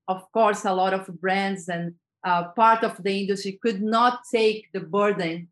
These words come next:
to accept all the cancellations and everything. So yeah, I think it's, it's about that. Like, I think there are some brands that are trying to build the trust again, and there are other brands that is just keeping this relationship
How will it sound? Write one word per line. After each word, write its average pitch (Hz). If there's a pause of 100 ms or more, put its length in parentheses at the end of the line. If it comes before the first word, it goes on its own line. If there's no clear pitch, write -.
(280)
to 208
accept 220
all 190
the 190
cancellations 185
and 175
everything. 180 (400)
So 320
yeah, 233 (120)
I 226
think 247 (120)
it's, 220
it's -
about 220
that. 220
Like, 202
I 196
think 226
there 220
are 214
some 214
brands 208
that 196
are 196
trying 208
to 202 (160)
build 247
the 220
trust 208
again, 190 (360)
and 202
there 220
are 220
other 277
brands 185
that 185
is 180
just 220 (220)
keeping 202
this 175
relationship 196